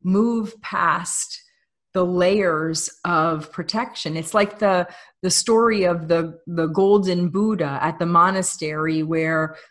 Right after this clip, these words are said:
you know, the warring nations came through and they had the golden Buddha and they put sticks and leaves all over him so that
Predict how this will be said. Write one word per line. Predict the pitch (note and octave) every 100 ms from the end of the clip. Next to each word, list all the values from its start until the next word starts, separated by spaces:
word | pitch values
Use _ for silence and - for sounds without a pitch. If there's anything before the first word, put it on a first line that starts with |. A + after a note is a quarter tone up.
| _ _ _ _
you | G#3+ F3 F3+
know, | E3+
the | E3
warring | F3+ G3 G3 F3+ F3+
nations | F3+ F#3+ - E3 D#3+
came | F#3 E3+ E3
through | F#3 G3
and | F3+ E3
they |
had | D#3+ E3+
the | E3+
golden | E3 F3 F3 F3 E3
Buddha | D#3+ F#3 F3+ D#3
and | D3 D#3+ E3
they | D#3+ D#3 - _ -
put | G3 -
sticks | - - G#3 - -
and | F3+ F3
leaves | G3+ G3+ G3 G3+ F3 D#3+
all | D#3+ E3+
over | F#3 G3 F3+ E3+
him | E3 D#3+ E3
so | D#3 E3 D#3+
that | D#3+ E3